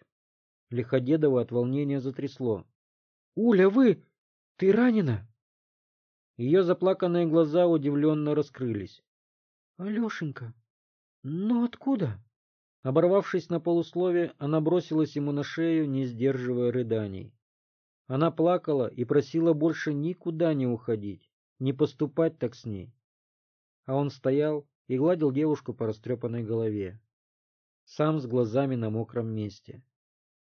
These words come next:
Редкие огни громоздящегося в ночи Новочеркасска расплывались, мешаясь с отцветами пылающих станичных хат.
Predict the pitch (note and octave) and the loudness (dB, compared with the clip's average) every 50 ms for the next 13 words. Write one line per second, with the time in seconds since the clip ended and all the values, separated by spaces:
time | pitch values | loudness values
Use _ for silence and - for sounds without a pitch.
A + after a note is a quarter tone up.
0 | _ _ _ _ _ _ _ _ _ _ - B2+ C3 E3 F#3+ F#3 - - E3 E3 | _ _ _ _ _ _ _ _ _ _ -2 2 2 2 2 2 -2 -2 0 2
1 | E3 E3+ E3 D#3 C#3+ D3+ D#3+ F3 F#3 D#3+ C#3+ C#3 C#3 C#3+ C#3+ C3+ B2 D3 D#3 D3 | 4 4 4 4 2 0 -2 -2 -2 -2 -2 0 0 0 0 0 2 2 0 0
2 | D3+ - - D3 C#3 C3+ C3+ - - B2+ B2+ B2+ B2+ B2 B2+ - C#3+ D3 C3+ C3 | 0 -4 -2 -2 -2 -2 -2 -4 -6 -4 -4 -4 -6 -6 -8 -8 -8 -6 -4 -4
3 | B2 B2 B2 C3+ A#2+ A#2 - D3 D3+ D3+ - - - A2 F#2 - _ _ _ _ | -6 -6 -6 -8 -10 -8 -4 -4 -4 -4 -6 -8 -10 -10 -10 -10 _ _ _ _
4 | _ _ _ B2 A#2 A#2+ - - - B2+ B2+ B2 A2+ A2 G#2+ G2 G2+ G2+ - _ | _ _ _ -10 -10 -10 -10 -6 -4 -2 -2 0 0 -2 -4 -4 -8 -12 -16 _
5 | _ _ _ _ _ _ _ - A#2+ B2+ B2 - - D3 D3+ D#3 D3+ C#3+ B2 - | _ _ _ _ _ _ _ -8 -6 -6 -6 -4 -2 0 2 2 2 2 0 -2
6 | - - - C#3+ C#3 - - C3+ - C3 B2+ B2 A#2+ - - A#2+ A2 A2 A#2 A#2 | -6 -4 -4 -4 -4 -4 -6 -6 -4 -4 -6 -6 -6 -6 -6 -4 -4 -2 -2 -2
7 | A#2 A2+ A2 - - A#2 - - - - A2+ G#2 G#2 G2+ F#2 - - G#2+ G#2 - | -2 -4 -6 -8 -10 -12 -12 -14 -14 -12 -10 -10 -10 -10 -14 -14 -14 -14 -14 -14
8 | - - G#2 F#2 F2+ - _ | -14 -14 -12 -12 -12 -14 _